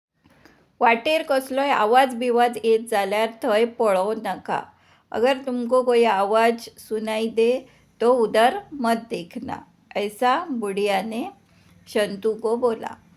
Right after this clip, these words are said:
म्हातारेले सांगणे शंतून थंड सायेन ऐकून घेतले आणि तो ते वटेन चलत रावलो. खूप पयस वतकच ताका ती बाय दिश्टी पडली आणि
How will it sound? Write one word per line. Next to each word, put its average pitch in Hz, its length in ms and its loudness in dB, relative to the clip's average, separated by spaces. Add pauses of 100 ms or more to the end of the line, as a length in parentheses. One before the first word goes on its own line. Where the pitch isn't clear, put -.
(580)
म्हातारेले 294 680 2
सांगणे 233 500 0
शंतून 233 560 -2 (120)
थंड 269 340 2
सायेन 226 540 0 (320)
ऐकून 220 640 0
घेतले 202 500 -2 (580)
आणि 220 360 0 (140)
तो 254 300 2 (160)
ते 247 120 2
वटेन 220 520 0
चलत 240 500 0
रावलो. 214 460 -4 (360)
खूप 330 420 -2
पयस 240 300 2
वतकच 226 760 -4
ताका 214 360 0
ती 240 340 -6 (340)
बाय 233 360 2
दिश्टी 220 540 -6
पडली 208 540 -6 (580)
आणि 214 500 -2